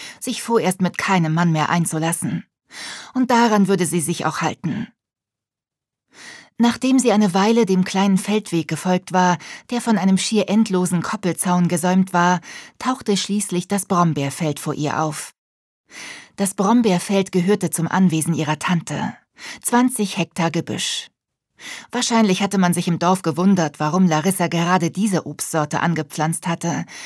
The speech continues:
wo Erdbeeren doch pflegeleichter und einfacher zu ernten waren. Aber in ihrem Eigensinn hatte Larissa auf Brombeeren bestanden und Recht behalten. Brombeeren gediehen auf diesem Boden ganz prächtig.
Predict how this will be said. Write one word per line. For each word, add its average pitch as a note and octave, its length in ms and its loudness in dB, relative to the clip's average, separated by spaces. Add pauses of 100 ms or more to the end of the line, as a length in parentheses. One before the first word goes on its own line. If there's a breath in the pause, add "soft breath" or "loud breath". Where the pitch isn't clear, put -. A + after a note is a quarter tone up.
(220 loud breath)
wo G3 120 2
Erdbeeren F3 540 0
doch D3 200 -4
pflegeleichter E3 880 -2
und D3 240 -6
einfacher F#3 460 2
zu - 140 -4
ernten F3 380 -2
waren. C#3 380 -6 (920 loud breath)
Aber A3+ 240 2
in F#3 80 2
ihrem F#3+ 240 4
Eigensinn F3+ 560 2
hatte F#3+ 160 0
Larissa E3 460 0
auf D3 120 -6
Brombeeren D3+ 540 2
bestanden E3 760 -4 (260)
und C4+ 220 0
Recht D#3+ 240 -4
behalten. D3+ 640 -4 (680 loud breath)
Brombeeren G3 560 4
gediehen F#3+ 420 2
auf C#3 140 -2
diesem E3+ 300 0
Boden E3 280 2
ganz F3 300 0
prächtig. - 760 -10